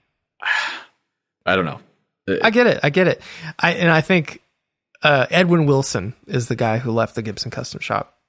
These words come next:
Speaker 2: Uh, well, was, was let go and sent to, he went up to Heritage. Um, what about,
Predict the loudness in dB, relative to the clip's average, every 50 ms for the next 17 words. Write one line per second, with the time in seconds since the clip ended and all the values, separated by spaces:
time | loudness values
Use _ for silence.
0 | _ _ -8 -6 -4 -4 -4 -6 -8 -8 -6 -6 -6 -6 -10 _ _ -8 -6 -6
1 | -6 -6 -8 -12 -16 _ _ -8 -8 -8 -8 -10 -8 -8 -8 -8 -6 -6 -4 -2
2 | -2 -4 -4 -8 -8 -8 -6 -6 -4 -4 -6 -6 -4 -2 -2 -4 -4 -6 -8 -6
3 | -6 -6 -6 -8 _ -8 -8 -8 -8 -10 -16 _ _ _ -8 -8 -6 -6 -8 -8
4 | -8 -6 -2 -2 -2 -2 -2 -4 -8 -12 -16 -18 -18 -18 -18 -18 -18 -6 0 2
5 | 4 4 4 2 0 -4 -10 -12 _ _ _ _ _ _ _ _ -20 -20 _ _
6 | _ _ _ _ _ _ _ _ _ _ _ _ -8 -6 -6 -4 -4 -2 2 4
7 | 4 4 4 2 2 4 4 4 4 2 2 0 -4